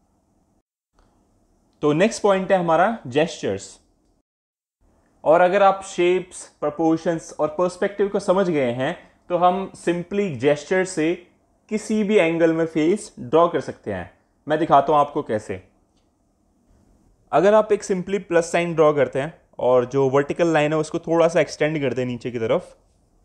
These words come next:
तो आपको बस इतने से ही समझ में आ जाएगा कि हमारा जो हेड है वो किस डायरेक्शन में देख रहा है। और मैं इस हेड को बॉक्स के अंदर ड्रॉ करने वाला हूँ ताकि जो प्रोपोर्शंस लाइन है वो पर्सपेक्टिव को फॉलो करें।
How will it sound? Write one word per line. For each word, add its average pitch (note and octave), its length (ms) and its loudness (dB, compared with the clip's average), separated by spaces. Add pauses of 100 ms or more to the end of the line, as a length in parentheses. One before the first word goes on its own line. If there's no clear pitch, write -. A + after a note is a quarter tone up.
(140)
तो F#3 60 0
आपको F3 400 4
बस G3 220 -4
इतने G3 280 -8
से A3 120 -8
ही A3 80 -6
समझ F#3 260 -4
में F3 140 -2
आ D3 60 0
जाएगा F3 300 2
कि G3 180 -4
हमारा D3 360 0
जो F#3 140 -2 (220)
हेड D3 300 2
है D3+ 100 4
वो E3+ 180 0
किस F#3 260 -8
डायरेक्शन D#3+ 380 0
में D#3 160 -8
देख A2+ 240 -6
रहा G2+ 120 -2
है। - 220 -10 (1500)
और D3+ 260 8
मैं E3+ 180 -2
इस G#3+ 260 -8
हेड D3+ 320 0
को F#3 240 0
बॉक्स C#3+ 320 2
के F#3+ 80 -4
अंदर E3+ 300 0
ड्रॉ D3 240 4
करने D3+ 240 -2
वाला C3 240 2
हूँ F3+ 100 -8 (180)
ताकि C#3+ 260 -4
जो F#3 120 -2
प्रोपोर्शंस D#3 640 -8
लाइन C#3+ 240 -2
है E3 80 -6 (160)
वो D#3+ 80 -6
पर्सपेक्टिव E3 680 -2
को F3+ 120 -4
फॉलो C3+ 320 0
करें। B2+ 260 -2